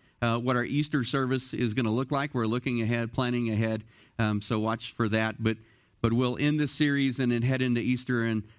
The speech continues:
I'm excited about starting a new series with you guys, but it's also a little sad, uh, to, to be able to leave this one behind.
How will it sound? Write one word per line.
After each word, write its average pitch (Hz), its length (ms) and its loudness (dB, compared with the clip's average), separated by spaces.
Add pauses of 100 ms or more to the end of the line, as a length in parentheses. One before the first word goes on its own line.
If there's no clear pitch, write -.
I'm 123 100 2
excited 170 400 0
about 156 180 0
starting 156 380 0
a - 20 2
new 151 220 2
series 131 480 0
with 127 180 0
you 127 140 2
guys, 127 360 -2
but 127 160 0
it's 117 160 -4
also 143 320 -2
a 131 60 0
little 139 180 0
sad, 139 400 -2 (360)
uh, 123 200 2
to, 131 180 0
to 127 160 -2
be 131 100 2
able 131 160 0
to 131 120 -2
leave 127 280 2
this 131 200 -2
one 123 180 2
behind. 113 580 0